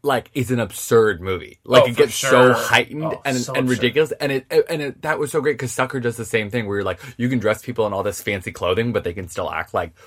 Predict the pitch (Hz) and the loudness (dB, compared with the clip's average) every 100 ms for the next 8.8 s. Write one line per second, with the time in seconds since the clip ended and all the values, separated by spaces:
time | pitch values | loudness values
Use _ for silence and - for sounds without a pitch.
0 | _ - 113 95 87 82 80 98 143 165 | _ -4 -2 0 -4 -8 -10 -8 -6 -6
1 | - - - - - _ - - 170 180 | -8 -20 -20 -20 -20 _ -18 -6 0 4
2 | 175 175 190 143 123 156 139 180 220 196 | 4 4 2 4 2 0 2 6 6 4
3 | 208 - 120 127 160 165 131 - - 127 | -2 -2 4 6 6 4 -2 -12 -4 -4
4 | 123 120 117 - 151 156 139 127 127 120 | 0 -2 -2 -6 -4 -4 -4 -4 -4 -4
5 | 113 - 113 117 - 92 - 156 175 180 | -8 -6 -4 -4 -4 -6 -2 -4 -4 -6
6 | 117 - - 104 101 185 175 - 131 151 | -8 -8 -14 -10 -2 -2 -2 -2 -2 -2
7 | 156 156 139 135 101 107 107 117 113 - | -8 -10 -8 -8 -8 -8 -4 -4 -6 -6
8 | 113 101 - - 110 110 110 113 | -6 -6 -16 -4 0 0 0 -4